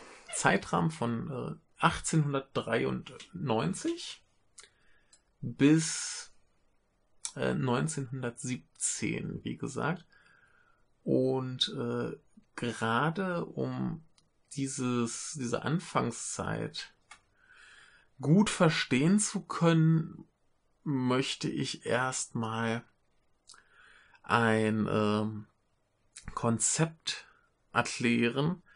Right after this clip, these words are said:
das vielen, vielen Leuten wahrscheinlich so nicht bekannt ist, weil's das in diesem Maße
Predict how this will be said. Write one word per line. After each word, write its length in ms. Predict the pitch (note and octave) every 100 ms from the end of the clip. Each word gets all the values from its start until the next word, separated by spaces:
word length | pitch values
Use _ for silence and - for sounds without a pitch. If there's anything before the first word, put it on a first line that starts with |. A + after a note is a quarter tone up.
| - - - - _ _ _ - _
das 520 | - A#2+ B2 - - -
vielen, 520 | - D3 D3+ E3+ D#3+
vielen 440 | - C3+ C3+ C3+
Leuten 480 | B2 A#2 C#3 - C3+
wahrscheinlich 680 | A#2+ - A2+ A#2 C3+ C3 -
so 380 | - A#2+ B2 B2+
nicht 340 | A#2+ B2 -
bekannt 420 | - - B2 D#3
ist, 300 | D3 - C3+
weil's 640 | A2+ A#2 B2+ C#3+ - - -
das 540 | A#2 A#2 - - -
in 240 | D3 B2+ B2+
diesem 300 | B2 C3+ C3+
Maße 920 | B2 A#2 A2+ B2+ D3 - B2 D3+